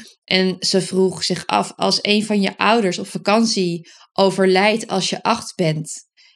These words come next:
heeft dat ook iets te maken met je samskars? Nou, dat is natuurlijk een super intense, heftige situatie. Sowieso om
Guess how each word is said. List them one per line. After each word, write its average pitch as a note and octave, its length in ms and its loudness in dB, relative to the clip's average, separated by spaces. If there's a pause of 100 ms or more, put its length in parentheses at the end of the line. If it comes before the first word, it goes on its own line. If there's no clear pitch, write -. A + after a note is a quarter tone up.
(160)
heeft F#3 200 2
dat A3+ 180 -4
ook C#4 180 2
iets C#4+ 160 -4
te A#3+ 120 -2
maken F#3+ 640 0
met E3+ 160 -2
je E3 60 -4
samskars? - 960 -6 (580)
Nou, - 160 -6
dat - 80 -10
is D#3 60 -6
natuurlijk G#3+ 420 0
een G#3 160 2
super A#3+ 600 -2
intense, F#3 560 0
heftige F#3 800 -2
situatie. F3 1040 -2 (880)
Sowieso A3 580 2
om G3 380 -4